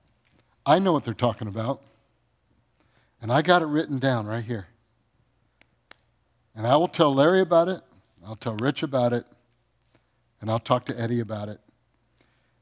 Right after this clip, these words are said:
And we got you covered." That's the heart of God.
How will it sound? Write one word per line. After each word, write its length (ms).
And 160
we 120
got 280
you 60
covered." 420
That's 240
the 80
heart 160
of 60
God. 260